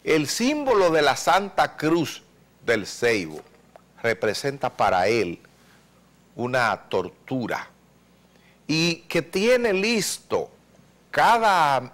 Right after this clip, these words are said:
minuto para las, la guardia y la policía. Déjenlo que protesten para que lo machaquen. Por ahí tengo el,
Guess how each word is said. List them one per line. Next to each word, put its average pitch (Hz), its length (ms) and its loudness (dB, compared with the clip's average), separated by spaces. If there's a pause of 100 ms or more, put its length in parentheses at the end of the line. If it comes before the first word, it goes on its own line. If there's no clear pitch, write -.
minuto 214 1040 0 (840)
para 123 720 4 (460)
las, 131 420 2
la 123 180 4
guardia 117 680 4 (1000)
y 110 80 -6
la 113 200 2
policía. 95 640 -6 (400)
Déjenlo 156 560 -2
que - 140 -8
protesten 98 840 -6 (540)
para 92 320 0
que - 180 -8 (1120)
lo 104 200 0
machaquen. 90 680 -6 (720)
Por 131 160 4
ahí 160 180 2
tengo 196 320 -6
el, 151 160 -4